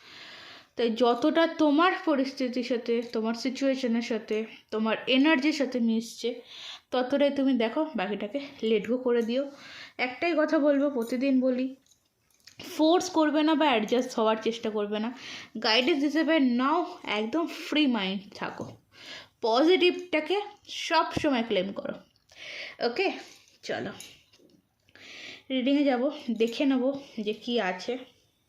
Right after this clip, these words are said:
So, পজিটিভ থাকবে। তো চলো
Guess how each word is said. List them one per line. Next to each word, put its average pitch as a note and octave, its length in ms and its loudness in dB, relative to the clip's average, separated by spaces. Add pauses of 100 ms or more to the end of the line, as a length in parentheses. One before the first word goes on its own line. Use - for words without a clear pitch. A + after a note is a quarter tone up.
(1120)
So, A3 80 0 (280)
পজিটিভ A#3 400 2 (120)
থাকবে। A#3+ 260 0 (2500)
তো G3+ 100 -4 (1900)
চলো - 220 -6